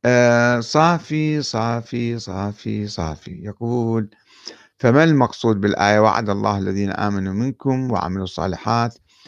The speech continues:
ليستخل-، ليستخلفنهم في الأرض'؟" يعني تنتصرون، تحكمون، أنتم تصيرون سادة في الأرض،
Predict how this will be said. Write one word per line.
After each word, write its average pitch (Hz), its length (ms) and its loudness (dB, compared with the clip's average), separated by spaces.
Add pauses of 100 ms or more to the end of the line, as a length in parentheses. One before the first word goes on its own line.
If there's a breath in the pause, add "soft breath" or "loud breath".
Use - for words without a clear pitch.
(320 soft breath)
ليستخل-، 104 720 0 (100)
ليستخلفنهم 104 1040 -2
في 110 80 -4
الأرض'؟" 90 300 -2 (960)
يعني 123 320 -2
تنتصرون، 175 920 2
تحكمون، 160 800 0
أنتم 143 300 -2
تصيرون 117 340 0
سادة 123 400 4
في 107 60 0
الأرض، 110 380 2